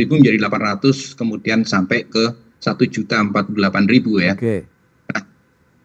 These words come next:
Speaker 1: itu terjadi. Nah, ada yang sudah melakukan kajian juga
Speaker 2: Hmm.
Speaker 1: bahwa memang di satu sisi kan pemerintah kehilangan, eh, pendapatan ya dengan adanya P P N B M D T P tadi.
Speaker 2: Yep.
Speaker 1: Tapi dampak yang lebih besar lagi adalah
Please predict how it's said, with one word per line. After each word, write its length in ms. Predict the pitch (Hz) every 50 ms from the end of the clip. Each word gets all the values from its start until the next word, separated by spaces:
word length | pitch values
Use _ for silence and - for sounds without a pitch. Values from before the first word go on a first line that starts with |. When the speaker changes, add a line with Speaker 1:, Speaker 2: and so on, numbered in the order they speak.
| _ -
Speaker 1:
itu 640 | 143 131 - - - - 190 196 185 - - - - _ _ _ _ _ - _ _ _ _ _ _ _ _ _ _ _ _ _ -
terjadi. 560 | - 131 127 165 160 147 147 120 98 92 -
Nah, 320 | - 127 127 123 107 - - -
ada 400 | - 147 175 170 165 180 196 196
yang 160 | 185 165 147 -
sudah 240 | 151 127 127 113
melakukan 480 | 117 123 117 110 - 131 - 127 120 113
kajian 480 | - 131 117 - - 113 120 104 101 -
juga 400 | - 160 - - 107 98 98 - -
Speaker 2:
Hmm. 80 | - 147
Speaker 1:
bahwa 480 | 127 104 90 90 98 117 131 131 127
memang 400 | 123 117 117 120 131 151 180 165
di 80 | 131 120
satu 240 | 123 113 110 127 -
sisi 240 | - 127 - - 180
kan 160 | 170 151 147
pemerintah 480 | 143 143 131 131 135 135 135 156 143
kehilangan, 640 | 147 147 139 123 117 113 113 110 110 117 117 113 110 - - - _ _ _ _ -
eh, 280 | - 120 117 113 113 120 117
pendapatan 560 | - 131 123 113 107 - 143 143 147 135 113
ya 160 | 98 92 98 - -
dengan 320 | 120 98 107 104 113 110
adanya 240 | 104 110 107 104 104 - - - - _ _
P 160 | - 123 110
P 40 | - 120
N 160 | 113 110 107
B 160 | 101 110 107
M 80 | 101 98
D 160 | 98 101 98
T 80 | 107 107
P 160 | 98 120 113
tadi. 240 | 104 98 95 87 92 92 - -
Speaker 2:
Yep. 240 | - 120 104 - -
Speaker 1:
Tapi 320 | - 123 - 196 170 139
dampak 480 | - 120 107 104 107 - 135 127 - -
yang 160 | 160 143 139
lebih 240 | 135 127 127 131 -
besar 240 | - - 123 117 107
lagi 400 | 110 101 101 - 143 180 165 -
adalah 320 | - 117 98 104 110